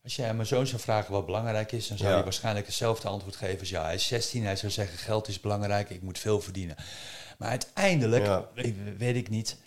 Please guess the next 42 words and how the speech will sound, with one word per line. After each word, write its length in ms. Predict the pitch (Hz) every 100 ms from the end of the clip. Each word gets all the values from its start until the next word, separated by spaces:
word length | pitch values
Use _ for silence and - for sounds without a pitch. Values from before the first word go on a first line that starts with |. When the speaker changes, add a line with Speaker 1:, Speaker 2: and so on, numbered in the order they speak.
| -
Speaker 1:
Ik 200 | - 180 143
denk 240 | 131 -
ook 120 | 190
dat 160 | 151 139
geld 360 | - 147 123 117
niet 340 | 123 - - -
belangrijk 680 | 117 113 127 120 107 107 107
is 360 | 135 143 - - _ _ _
als 240 | 143 120
het 180 | 113 101
er 80 | 120
niet 220 | 131 120
toe 160 | 120 110
doet. 380 | 139 101 - -
Dus 200 | - 104
als 120 | 113
jij 160 | 117 107
genoeg 320 | 123 147 151
hebt 180 | 139 -
om 120 | 95
rond 260 | 98 151 175
te 80 | -
komen, 440 | 180 180 190 180
dan 180 | 120 117
is 140 | 101
het 180 | 95 95
niet 160 | 123 131
meer 140 | 117
belangrijk. 520 | 110 120 113 95 90
Het 100 | 95
is 140 | 123 123
alleen 220 | 135 180
maar 140 | 151
belangrijk 560 | 113 135 175 147 156 156
op 60 | 131
het 80 | 127
moment 240 | 127 127
dat 160 | 127 120
het 120 | 113 -
toe 160 | - 139
doet. 300 | 147 147 - - - - - -
En 320 | - 101 101